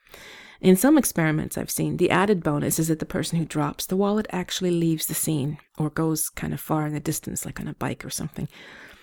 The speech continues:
so that the passerby knows it was him, but they're really too far away to be influenced by any social obligation of a guy standing right there. In any case, these videos always tend to reveal that the majority of people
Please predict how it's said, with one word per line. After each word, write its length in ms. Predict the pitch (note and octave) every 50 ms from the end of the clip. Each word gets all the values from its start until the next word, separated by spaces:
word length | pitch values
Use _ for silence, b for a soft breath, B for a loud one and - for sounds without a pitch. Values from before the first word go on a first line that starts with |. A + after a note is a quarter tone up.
| B B
so 160 | - - G3 F#3
that 160 | F3 E3 -
the 60 | F#3
passerby 600 | - - A3 A#3 A3+ - A3 G3+ G3 F#3+ F#3 F3+
knows 440 | F3 E3+ E3+ E3+ D#3+ F3 F#3 G3 -
it 120 | F#3+ - -
was 160 | - - -
him, 320 | - E3 E3 F3+ B3 D#4+ _ _ _ B B B B B B B -
but 180 | F#3+ E3 -
they're 120 | F#3+ F#3 F3
really 300 | F3 F#3+ F#3 F3+ F#3 F3+
too 200 | - - F#3 F3+
far 280 | - - E3+ D#3+ D#3+
away 240 | D#3+ D3+ D#3+ D#3 D#3
to 80 | D#3 D3+
be 140 | - D#3+
influenced 640 | - - D#3 D#3 D3+ - - D#3 D#3 D3+ E3 - - -
by 140 | E3 D#3
any 340 | D#3 D#3 D#3 D3 C#3 D3+ D#3+ D3+ _ _ _ _ _ -
social 540 | - - - - F3 E3+ E3 - E3+ D#3+
obligation 600 | D#3 D#3+ - - D#3 D#3 D3 - - - - E3
of 120 | C#3+ C#3+ D3
a 40 | D3
guy 260 | E3 D3+ C#3+ D3+ D3+
standing 640 | - - - E3 D3+ D3 D3 C#3 C#3+ D3 D3 C#3+ _ _ _ _ -
right 240 | D#3+ D3+ - - -
there. 280 | - B2+ - - - - _ _ _ _ _ _ _ b b b b b b b b b b b b b b b b b
In 80 | F3+
any 160 | G3 F#3+ F3+ E3
case, 240 | - E3 D#3+ D#3
these 180 | - F3+ F3 E3+
videos 420 | F3+ F#3+ F#3+ F#3+ F3 E3 E3 - -
always 360 | - F3+ F3+ F3+ F3+ F3 -
tend 240 | - - F3 E3+ E3 -
to 100 | F3 D#3+
reveal 460 | D#3 D#3 - - E3 E3+ E3+ F3 E3+
that 180 | - - -
the 60 | - D#3+
majority 600 | D#3+ E3 D#3+ - - E3 D#3+ D#3+ E3+ E3+ F3+ E3
of 140 | - -
people 460 | - - - - - F3+ F#3+ G3 F#3